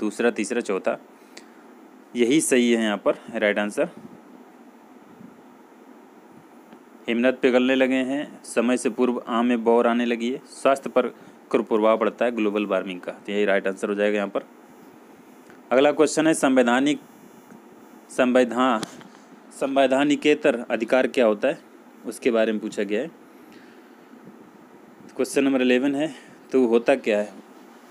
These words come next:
वह शक्ति जो संविधान में, संविधान सम्मित नहीं है। इसका अर्थ क्या है यहाँ पर?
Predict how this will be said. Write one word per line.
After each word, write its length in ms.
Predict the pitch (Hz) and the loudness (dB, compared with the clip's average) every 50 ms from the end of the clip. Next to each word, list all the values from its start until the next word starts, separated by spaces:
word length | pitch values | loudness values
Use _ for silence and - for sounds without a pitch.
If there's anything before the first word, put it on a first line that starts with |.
| - - - - - 123 | -20 -20 -20 -10 -2 2
वह 120 | 135 156 | 2 2
शक्ति 380 | 156 - 156 147 - - 170 165 | 2 2 0 -2 -2 -2 -2 -2
जो 100 | 147 151 | -2 0
संविधान 460 | - 151 123 127 123 123 135 139 143 | 0 0 0 2 2 2 0 0 0
में, 220 | 139 143 147 147 - - - - | 0 -2 -2 -6 -10 -18 -20 -12
संविधान 380 | - 117 117 117 113 120 131 | -6 -4 -2 0 0 0 -2
सम्मित 380 | 135 - 113 110 110 113 107 - | -2 -4 -4 -4 -4 -4 -6 -6
नहीं 220 | 107 95 92 95 | -6 -8 -8 -8
है। 180 | 90 87 82 120 | -10 -10 -10 -12
इसका 280 | - - - 139 135 127 - - - - - - - - - - - - - - - | -8 -2 0 0 0 0 -2 -6 -18 -20 -20 -20 -20 -20 -20 -20 -20 -20 -16 -8 -2
अर्थ 240 | 123 120 113 - 147 | -2 -2 -2 -2 -6
क्या 180 | 127 - 131 | -2 0 0
है 60 | 123 117 | 0 0
यहाँ 140 | 113 113 | -2 -4
पर? 160 | - - 147 | -4 -6 -6